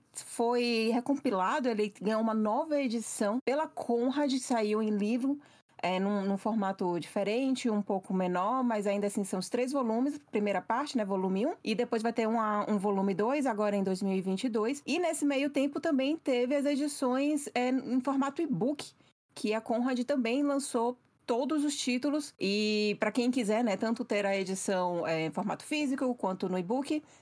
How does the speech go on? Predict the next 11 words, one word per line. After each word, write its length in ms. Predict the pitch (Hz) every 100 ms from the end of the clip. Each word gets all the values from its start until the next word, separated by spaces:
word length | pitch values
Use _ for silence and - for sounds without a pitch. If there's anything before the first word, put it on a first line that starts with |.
| _
tá 160 | 214 208
disponível 540 | 202 - 202 202 202
pela 260 | 202 202 247
Conrad. 500 | - 220 226 269 269 - - - -
Foi 300 | - 233 233
um 140 | 240 233
quadrinho 320 | 240 240 247
que 60 |
foi 160 | - 262
lançado 480 | 247 247 240 214 220
pelo, 640 | - 208 202 202 196 185